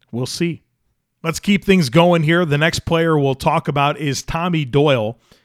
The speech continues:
the Bills' fifth round pick, number one sixty-one overall.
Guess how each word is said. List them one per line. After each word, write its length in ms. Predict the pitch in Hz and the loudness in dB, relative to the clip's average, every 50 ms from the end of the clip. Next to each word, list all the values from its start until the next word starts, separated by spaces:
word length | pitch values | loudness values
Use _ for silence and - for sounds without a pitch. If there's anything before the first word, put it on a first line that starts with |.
| _ _ _ | _ _ _
the 80 | - 131 | -6 0
Bills' 280 | 120 143 147 139 - | 2 2 2 2 0
fifth 300 | - - - 175 170 - | -4 -2 0 -2 0 0
round 280 | 156 156 151 143 139 127 | -2 -2 0 0 -2 -2
pick, 240 | - 147 156 - - | -2 -2 -2 -2 -4
number 240 | 143 131 123 123 120 | -6 -4 -4 -4 -2
one 260 | 113 131 151 160 160 | 0 2 2 2 0
sixty-one 580 | - - 160 - - 160 139 127 139 139 139 | -2 -4 -6 -6 -4 -2 0 2 2 2 2
overall. 680 | 135 139 143 135 117 123 113 123 139 147 156 175 - | 2 2 0 0 0 -2 0 2 2 2 2 0 -2